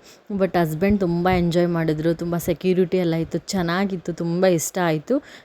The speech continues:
ನೈಟ್ ಬರೋಷ್ಟರಲ್ಲಿ, ಆ, ಲೇಟ್ ಆಗೋಯ್ತು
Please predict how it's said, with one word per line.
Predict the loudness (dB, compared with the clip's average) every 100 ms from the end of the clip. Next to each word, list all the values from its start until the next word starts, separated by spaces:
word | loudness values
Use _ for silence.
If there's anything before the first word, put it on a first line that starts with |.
| -4
ನೈಟ್ | -2 0 0
ಬರೋಷ್ಟರಲ್ಲಿ, | 0 0 -2 -2 2 4 4
ಆ, | 2 0 -2
ಲೇಟ್ | 0 0 0
ಆಗೋಯ್ತು | 0 0 0 -4 -6 -10